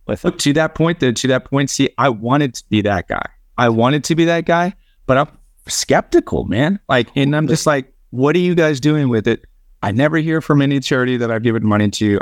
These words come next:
Speaker 2: I never know what happens. If you go and GoFundMe, you never know what happens to the money afterwards until, like, you see it on, on the news and they're like, "Oh, she got arrested for, like, <laughs> taking all this money to, to eat
Speaker 1: Yeah.
Speaker 2: or whatever." You're like, "What the heck?" So,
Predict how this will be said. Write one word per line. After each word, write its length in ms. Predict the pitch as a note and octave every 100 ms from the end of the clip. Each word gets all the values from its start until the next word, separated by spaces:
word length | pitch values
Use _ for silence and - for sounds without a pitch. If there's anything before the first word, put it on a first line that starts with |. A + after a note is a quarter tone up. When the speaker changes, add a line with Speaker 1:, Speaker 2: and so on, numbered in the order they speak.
| -
Speaker 2:
I 60 |
never 420 | G2 G#2+ B2 C3+
know 200 | C3+ B2
what 180 | A#2+ A#2
happens. 480 | C3 A#2 A2+ A2+ - _
If 100 | -
you 80 | C#3+
go 160 | C3 C#3
and 100 | B2+
GoFundMe, 380 | B2 A#2 A#2 A2+
you 60 |
never 200 | A2+ A#2+
know 120 | C3+
what 100 | B2+
happens 280 | B2 B2 A2+ -
to 60 |
the 40 | A2+
money 200 | A2+ A2
afterwards 400 | A2 - G#2 A#2+
until, 240 | C#3+ F3+
like, 180 | E3 -
you 60 |
see 200 | B2+ - C#3
it 40 |
on, 260 | C3 A#2+ - -
on 180 | A#2 A2+
the 80 |
news 300 | A2 D3 C3+
and 80 | A2
they're 80 | G#2+
like, 180 | G#2+ G#2
"Oh, 100 | -
she 140 | C3+ B2+
got 120 | C3
arrested 380 | B2 B2 - B2
for, 220 | A#2+ A#2
like, 260 | A2+ A2+ -
<laughs> 0 |
taking 400 | - D3 - B2+
all 80 |
this 160 | A#2+ A2+
money 160 | A#2+ A#2
to, 200 | - G#2
to 160 | A2+
eat 160 | A2 C#3+
Speaker 1:
Yeah. 160 | G#3+
Speaker 2:
or 80 | G2
whatever." 280 | G2+ A2 A2
You're 140 | B2
like, 180 | A#2+ G#2 - _ -
"What 360 | G3 E3+ D3+ -
the 140 | B2 A2+
heck?" 240 | C#3 - _ _ _
So, 320 | - D3+ C#3+